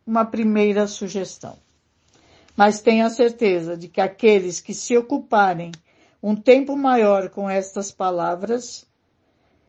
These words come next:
e vivenciar sua essência, será agraciado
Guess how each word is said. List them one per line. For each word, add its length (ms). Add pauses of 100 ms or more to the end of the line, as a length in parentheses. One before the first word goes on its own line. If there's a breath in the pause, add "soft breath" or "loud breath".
(180)
e 100
vivenciar 880
sua 240
essência, 800
será 500
agraciado 1000